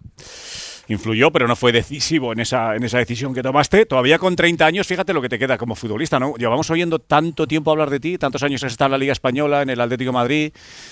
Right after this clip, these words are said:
luego tuviste alguna cesión, te marchaste fuera, no salieron del todo bien, pero Saúl está a tiempo todavía y tiene, me imagino que muchos años por delante de fútbol, ¿no? Lo, no,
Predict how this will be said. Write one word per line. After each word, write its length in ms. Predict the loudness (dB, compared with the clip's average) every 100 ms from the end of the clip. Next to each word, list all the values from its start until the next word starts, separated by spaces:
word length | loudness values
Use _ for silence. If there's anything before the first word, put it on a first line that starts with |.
| -10
luego 220 | -2 0
tuviste 260 | 0 -2 2
alguna 280 | 2 2 2
cesión, 520 | 0 0 2 2 0
te 100 | -2
marchaste 420 | -4 -2 -4 -2
fuera, 560 | 0 4 4 4 2 0
no 120 | -4
salieron 500 | -4 0 2 2 2
del 200 | 2 2
todo 260 | 4 6 8
bien, 400 | 8 6 4 -4 -12 -20 -12 -2
pero 220 | 0 2
Saúl 300 | 2 4 4
está 160 | 4
a 60 | 4
tiempo 260 | 6 2 2
todavía 420 | 2 2 4 4
y 200 | 2 0
tiene, 260 | 0 0 0
me 60 |
imagino 320 | -2 0 0
que 80 | 0
muchos 260 | 0 0 0
años 240 | 2 0
por 140 | 0 0
delante 260 | 0 0
de 100 | -2
fútbol, 320 | -2 -2 -2
¿no? 140 | -4 0
Lo, 160 | 0 0
no, 220 | -2